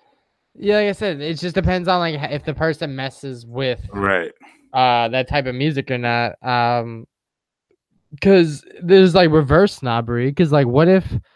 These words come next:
Speaker 1: so I think that, <laughs> that, that's actually funny, I'm thinking about it, is, like, you know how people always try to get us into country music?
Speaker 2: Yeah.
Speaker 1: What if one day we're like, "Yo, yo, we found a country song we like," you know? And
Speaker 2: Mm-hmm.
Speaker 1: people are like, "What is it?" We're like, "It's, you know, this guy."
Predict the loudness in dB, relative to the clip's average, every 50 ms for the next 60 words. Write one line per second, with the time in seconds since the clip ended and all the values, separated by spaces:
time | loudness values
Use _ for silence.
0 | _ _ -2 0 2 4 4 2 2 -2 -4 -8 _ _ _ -4 -4 -2 -2 -2
1 | -2 -2 -2 -4 -4 -4 -6 -6 -4 -4 -2 -2 -2 0 -2 -2 -4 -8 _ -18
2 | -20 -18 -20 -18 -6 -4 -4 0 2 2 2 2 0 -4 -4 0 0 0 2 2
3 | 0 0 0 -2 -2 0 -2 -2 -2 -2 -2 -4 -2 -2 -4 -2 -2 0 0 0
4 | 0 0 0 0 0 2 2 2 0 0 0 -2 -2 -2 -2 -2 -4 -2 -4 -8
5 | -8 -8 -8 -4 -4 -4 -2 -2 -2 0 0 0 0 0 -2 -2 _ _ -20 -20
6 | _ _ _ _ -6 0 2 2 4 4 2 0 -2 -4 -10 _ -4 2 4 4
7 | 6 4 2 2 0 0 0 0 2 2 4 4 4 2 2 0 -2 -2 -4 -4
8 | 0 0 2 2 2 2 2 4 4 2 2 0 -2 0 -2 -2 0 -4 -6 -4
9 | -6 -6 -6 -6 -8 -10 -8 -6 -6 -4 -4 -4 -2 -2 -2 -2 -2 -4 -4 -6
10 | -8 -8 -4 -2 0 0 0 0 -2 -4 -8 _ _ _ _ _ _ _ _ _
11 | _ _ _ _ -6 -6 0 0 0 0 0 0 0 2 2 2 2 2 0 -2
12 | -4 -6 -6 0 2 4 6 6 4 4 2 0 0 0 0 0 2 2 4 4
13 | 2 2 2 0 0 0 0 -6 -8 -8 -4 0 2 2 2 2 0 0 -2 -4
14 | -4 -6 -2 0 2 2 2 2